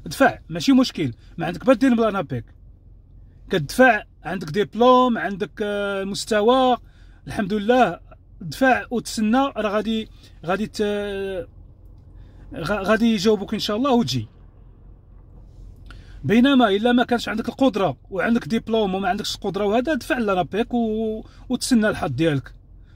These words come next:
تسنى الحظ ديالك ان شاء الله ي-، يجيب الله التيسير.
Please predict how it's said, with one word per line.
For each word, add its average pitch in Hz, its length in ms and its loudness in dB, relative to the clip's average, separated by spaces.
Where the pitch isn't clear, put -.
تسنى 240 220 2
الحظ 240 180 0
ديالك 226 300 0
ان 208 60 -6
شاء 214 180 -4
الله 202 380 0
ي-، 220 380 -8
يجيب 190 180 -2
الله 233 160 0
التيسير. 143 480 -4